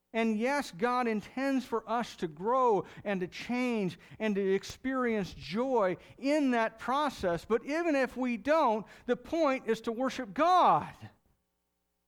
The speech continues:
and to declare His glory and to do, and to express our gratitude to Him and to,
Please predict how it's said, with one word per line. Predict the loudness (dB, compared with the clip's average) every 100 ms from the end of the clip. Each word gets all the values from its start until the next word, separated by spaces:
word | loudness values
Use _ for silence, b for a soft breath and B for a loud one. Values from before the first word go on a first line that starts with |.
| _ _ _ _ _ _ _
and | -4
to | -2
declare | -2 -4 -2 -2 -2
His | -2 -4 -4
glory | -6 -4 -2 0 0 -2 -6 -14 B B B
and | 0 0
to |
do, | 0 -2 -2
and | -2 -2
to | 0 0 B -2
express | -2 -2 -2 -2 0
our | -2
gratitude | 0 -2 0 0 -2 -4 -4
to | -6 -6 0
Him | 4 4 4 0 -6 -12 _ _ _ _ _ _ _ _ _ _ -6
and | -2 -2 -2
to, | -2 -2